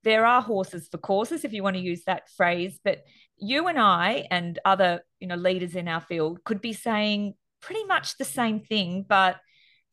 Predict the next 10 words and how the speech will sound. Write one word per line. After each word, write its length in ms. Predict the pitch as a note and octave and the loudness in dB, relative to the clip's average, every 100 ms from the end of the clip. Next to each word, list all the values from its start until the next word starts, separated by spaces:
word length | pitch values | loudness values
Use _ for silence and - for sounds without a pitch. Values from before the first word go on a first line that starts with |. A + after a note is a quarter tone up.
| - | -4
some 240 | C4 C4+ D4+ | 0 0 0
people 340 | D#4 D4+ D4 | -4 -2 -4
will 460 | A#3 B3 A3+ G3 - _ | -2 -2 -2 -6 -12 _
relate 420 | F#3 G#3+ G#3 G3+ - | -4 2 2 2 -4
to 120 | G3+ | -10
you 240 | F#3+ G3 | -4 0
and 100 | F#3+ F#3 | 0 -2
listen 280 | G3 G3+ F#3+ | -4 -6 -6
to 140 | - | -6
you. 420 | F#3 F3 F3 D4+ | -4 -2 -2 -4